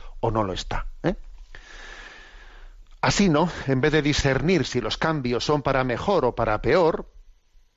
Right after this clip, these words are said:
¿eh? El tentador ha conseguido confundir la cultura, manipulando el propio lenguaje, ¿eh? Por ejemplo, ¿no? Dice esta carta, eh, que, que el tentador ha conseguido cambiar el adjetivo inalterado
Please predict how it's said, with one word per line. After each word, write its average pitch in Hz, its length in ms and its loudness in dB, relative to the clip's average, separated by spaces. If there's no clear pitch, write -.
¿eh? 139 220 -6
El 131 160 2
tentador 165 600 2
ha 165 100 0
conseguido 170 500 0
confundir 139 520 2
la 170 100 4
cultura, 143 580 0
manipulando 131 480 2
el 151 80 4
propio 160 320 2
lenguaje, 143 560 0
¿eh? 170 160 -6
Por 127 180 -6
ejemplo, 135 400 -2
¿no? 185 200 -4
Dice 117 400 2
esta 110 220 0
carta, 107 460 -2
eh, 50 200 -14
que, 107 420 -2
que - 80 0
el 123 80 2
tentador 151 460 2
ha 135 60 0
conseguido 135 680 0
cambiar 143 460 0
el 127 160 4
adjetivo 123 840 0
inalterado 156 1080 2